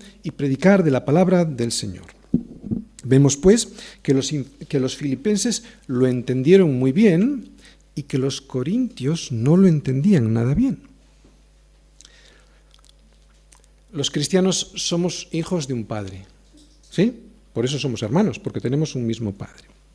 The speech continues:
Y si es cierto que nuestro Padre es el que está en los cielos, entonces le deberíamos de honrar. Chicos, esto se trata de honra, y vamos a explicar lo que es honra, ¿no?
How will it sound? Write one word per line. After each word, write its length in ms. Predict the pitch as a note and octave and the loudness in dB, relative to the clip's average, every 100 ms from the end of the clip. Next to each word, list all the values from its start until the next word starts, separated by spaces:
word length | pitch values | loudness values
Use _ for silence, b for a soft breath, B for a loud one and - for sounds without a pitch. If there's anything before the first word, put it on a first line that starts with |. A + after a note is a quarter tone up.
| _ - | _ -8
Y 180 | B2 | -4
si 180 | A2+ C#3+ | -2 2
es 100 | C#3 | 2
cierto 380 | D#3 D3 D3+ B2+ B B B B | 4 4 4 0 B B B B
que 140 | - C3+ | -2 0
nuestro 380 | C#3 C#3 C#3 | 0 -2 -4
Padre 300 | - D#3 D3+ D#3+ | 2 2 6 4
es 120 | D#3 | 2
el 120 | C3+ | -4
que 80 | - | -4
está 220 | - D3+ | 0 2
en 120 | C3 | 2
los 180 | G#2+ - | 0 -2
cielos, 480 | F3+ F#3+ C3+ C3 D#3 | 2 4 4 2 2
entonces 540 | A#2 D#3 E3+ G#3+ - B B B B | 0 2 2 2 0 B B B B
le 220 | - C3+ C3 | -2 4 4
deberíamos 640 | A#2+ A#2+ C3 A#2+ A#2 G2+ | 4 2 2 0 -4 -6
de 120 | A2 | -6
honrar. 460 | G#2 G#2 D#3 D#3+ C3 - _ _ _ _ _ _ _ _ _ _ _ _ - B B B B B B B B B B B _ - | -6 0 2 2 0 -14 _ _ _ _ _ _ _ _ _ _ _ _ -20 B B B B B B B B B B B _ -12
Chicos, 280 | D#3+ F3 D#3 | -8 -6 -6
esto 200 | D3+ E3+ | -6 -6
se 140 | D#3 | -6
trata 280 | - D3 C3+ | -4 -4 -4
de 140 | A#2+ | -4
honra, 360 | B2 A#2 F#2 - B B B B | -6 -8 -12 -18 B B B B
y 80 | - | -12
vamos 300 | C3+ C#3+ - | -8 -8 -8
a 20 | |
explicar 460 | C3+ - A#2+ A2+ B2+ | -10 -10 -10 -8 -6
lo 120 | A2+ | -8
que 160 | G#2+ A2+ | -10 -12
es 200 | A2+ - | -10 -12
honra, 360 | B2+ B2 A2+ A2+ | -12 -14 -16 -20
¿no? 180 | A#2+ | -20